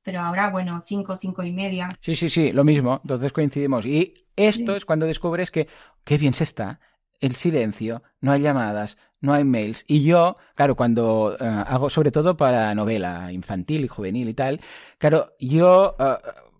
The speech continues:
Speaker 2: o sea, me meto mucho en, en la situación. Incluso a veces alguien cuando me ve escribiendo me dice, "Pones caras". <laughs>
Speaker 1: Ya, ya.
Speaker 2: Dice,
Speaker 1: Mi
Speaker 2: "Pones
Speaker 1: marido
Speaker 2: caras".
Speaker 1: dice
Speaker 2: Y digo,
Speaker 1: lo
Speaker 2: "¿Cómo que
Speaker 1: mismo, ¿eh?
Speaker 2: pongo?".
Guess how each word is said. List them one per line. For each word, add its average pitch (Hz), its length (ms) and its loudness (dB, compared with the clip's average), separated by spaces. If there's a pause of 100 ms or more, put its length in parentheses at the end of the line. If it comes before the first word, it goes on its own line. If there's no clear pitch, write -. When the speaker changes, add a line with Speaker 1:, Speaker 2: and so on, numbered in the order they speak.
(300)
Speaker 2:
o - 40 -16
sea, 127 240 0
me 127 140 4
meto 143 200 4
mucho 151 540 2
en, 110 340 -2
en 107 440 -2
la 113 100 -2
situación. 117 520 -4
Incluso 147 380 -2
a 165 60 4
veces 147 360 -4
alguien 123 260 -2
cuando 117 220 0
me 110 100 -4
ve 117 80 -4
escribiendo 123 400 -6
me 139 80 -4
dice, 113 240 -8
"Pones 180 340 0
caras". 123 400 -4
<laughs> - 380 -4 (300)
Speaker 1:
Ya, 202 320 2
ya. 180 400 0
Speaker 2:
Dice, 160 220 2 (100)
Speaker 1:
Mi 160 100 6
Speaker 2:
"Pones 214 140 6
Speaker 1:
marido 190 240 2
Speaker 2:
caras". 160 200 2
Speaker 1:
dice - 0 -
Speaker 2:
Y 277 60 0
digo, 127 240 0
Speaker 1:
lo - 0 -
Speaker 2:
"¿Cómo 208 240 2
que 180 100 0
Speaker 1:
mismo, - 60 -4
¿eh? 139 40 0
Speaker 2:
pongo?". 127 160 2